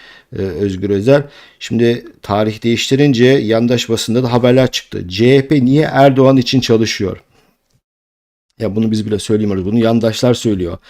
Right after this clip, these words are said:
Meğer şöyle bir taktik gidiyormuş satranç ustası Özgür Özel. İşte anayasa değişikliği olmadan, e, Özgür Özel anayasa değişikliği olmadan seçimi kabul edecekmiş. Böylece Ekrem İmamoğlu'nu koruyacakmış. İşte ben senin aday olmanı engellemeyeceğim.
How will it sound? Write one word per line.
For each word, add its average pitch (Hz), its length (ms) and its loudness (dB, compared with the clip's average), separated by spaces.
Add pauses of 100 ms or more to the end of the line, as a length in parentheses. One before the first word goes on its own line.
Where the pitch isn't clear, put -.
(260)
Meğer 117 240 2
şöyle 120 260 0
bir 117 100 -2
taktik 107 400 -4
gidiyormuş 98 380 -2
satranç 101 500 -6
ustası 104 340 -6
Özgür 98 280 -4
Özel. 127 320 0 (400)
İşte - 200 -8
anayasa 110 480 0
değişikliği 107 520 -2
olmadan, 107 540 2 (260)
e, 101 40 -6
Özgür 101 640 -4
Özel 104 360 -2 (360)
anayasa 110 360 -2
değişikliği 107 400 -2
olmadan 104 420 -2 (320)
seçimi 107 400 -4
kabul 107 200 0
edecekmiş. 117 720 -4 (160)
Böylece 117 580 4 (380)
Ekrem 117 320 0
İmamoğlu'nu 117 600 2
koruyacakmış. 98 720 -4
İşte 104 260 -4
ben 110 140 -2
senin 104 360 -4
aday 104 280 -2
olmanı 104 320 -2
engellemeyeceğim. 110 800 2